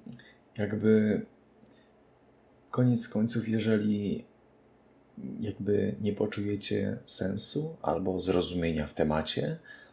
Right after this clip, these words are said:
to nawet najlepsza książka gówno znaczy. A w szkole właśnie, w-, no, mówiąc o podręcznikach, często jakby chodzi tylko o przekazanie tej suchości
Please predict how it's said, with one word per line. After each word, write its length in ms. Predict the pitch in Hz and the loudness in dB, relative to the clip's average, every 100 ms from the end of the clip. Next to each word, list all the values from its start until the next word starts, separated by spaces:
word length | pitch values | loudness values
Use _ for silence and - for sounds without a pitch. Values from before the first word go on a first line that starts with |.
| - | -14
to 100 | 107 | -4
nawet 280 | 107 107 110 | 0 0 0
najlepsza 420 | 107 107 - 101 | 0 0 -4 -8
książka 480 | - 98 98 98 98 | -6 -6 -4 -4 -2
gówno 360 | 104 101 104 | -2 0 -2
znaczy. 360 | 95 95 - - - _ _ _ _ _ - _ _ _ _ _ | -2 -4 -6 -10 -18 _ _ _ _ _ -20 _ _ _ _ _
A 300 | 92 92 92 90 98 | -2 0 0 -2 -8
w 120 | - | -10
szkole 380 | - - 101 101 | -10 -2 2 2
właśnie, 720 | 98 98 95 - 98 98 95 95 110 - - - - - - - | 2 0 0 -2 -2 0 0 -4 -8 -14 -18 -20 -20 -20 -20 -20
w-, 240 | - - - _ _ _ _ - | -20 -20 -20 _ _ _ _ -10
no, 200 | - 101 98 | -4 -4 -2
mówiąc 340 | 101 95 95 98 | -2 -2 0 -2
o 40 | |
podręcznikach, 840 | - 92 95 92 - 98 98 101 | -2 -2 -2 -4 -4 -2 -2 -2
często 380 | - 101 98 - | -2 -4 -2 2
jakby 400 | 92 87 90 95 | 2 2 2 2
chodzi 320 | - 95 90 | 4 0 0
tylko 400 | 85 92 92 92 | 0 0 0 0
o 100 | 90 | -2
przekazanie 680 | 87 - 85 85 82 82 82 | -2 -4 -2 -2 -2 -2 -2
tej 320 | 82 85 85 | -4 -2 0
suchości 760 | 80 - 87 80 - - 170 | 0 -4 0 -2 -2 -2 -2